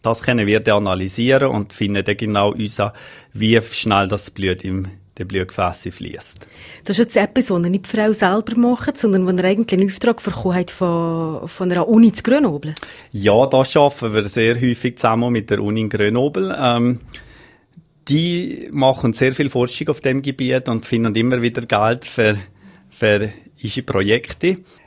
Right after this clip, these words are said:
Speaker 1: Ja, und die Messungen, die machen wir vor allem für die Augenärzte, dass die, ähm, Informationen haben über de-, über wie fit das, das Auge ist.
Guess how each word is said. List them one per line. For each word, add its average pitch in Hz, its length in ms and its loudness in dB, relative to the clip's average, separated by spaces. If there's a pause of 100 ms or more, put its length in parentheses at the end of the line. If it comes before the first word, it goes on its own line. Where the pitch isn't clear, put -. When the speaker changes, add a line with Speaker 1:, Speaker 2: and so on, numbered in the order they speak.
(160)
Speaker 1:
Ja, 127 140 6
und 131 260 4
die 175 120 0
Messungen, 160 560 2
die 139 120 -2
machen 147 280 2
wir 123 100 2
vor 113 180 2
allem 160 480 2 (220)
für 113 200 0
die 113 200 -4
Augenärzte, 123 840 2 (340)
dass 117 320 -2
die, 139 280 0
ähm, 127 440 2 (240)
Informationen 123 960 0
haben 127 340 2 (260)
über 117 300 -6
de-, 101 540 0
über 104 320 -4
wie 113 580 -2
fit 127 300 -4
das, 127 180 2
das - 140 -12
Auge 120 440 0
ist. - 160 -6